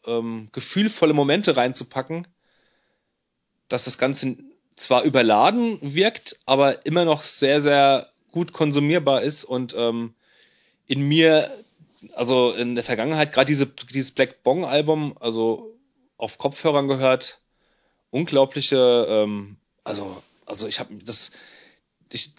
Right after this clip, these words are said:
man ist da ganz, ganz sch-, ich bin da ganz, ganz schnell angefixt von dieser Musik und leide da absolut mit, ja, mit dem Sänger. Das ist u-, unglaublich, ja.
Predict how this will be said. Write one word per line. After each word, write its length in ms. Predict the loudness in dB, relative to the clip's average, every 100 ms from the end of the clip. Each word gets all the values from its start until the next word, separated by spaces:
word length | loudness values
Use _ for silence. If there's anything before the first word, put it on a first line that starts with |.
| -10
man 180 | -6 -2
ist 160 | 0 0
da 80 |
ganz, 300 | 4 4 4
ganz 200 | 2 2
sch-, 260 | 0 -4 -4
ich 240 | 0 2 2
bin 160 | 4
da 100 | 2
ganz, 260 | 2 -2 0
ganz 160 | -2 0
schnell 160 | -4
angefixt 540 | -2 -2 -2 -6 -6 -4
von 120 | -2
dieser 200 | 0 2
Musik 460 | 0 0 -4 -4
und 220 | -6 -4 0
leide 340 | 2 4 4
da 140 | 2
absolut 560 | 2 -2 -2 -2 -4 -4
mit, 340 | -8 -8 -12 -6
ja, 220 | -2 -2
mit 160 | -2
dem 120 | -2 -2
Sänger. 340 | -4 -2 -2
Das 160 | -4 -8
ist 200 | -12 -12
u-, 40 |
unglaublich, 640 | -6 -4 0 0 0 -4 -4
ja. 240 | -6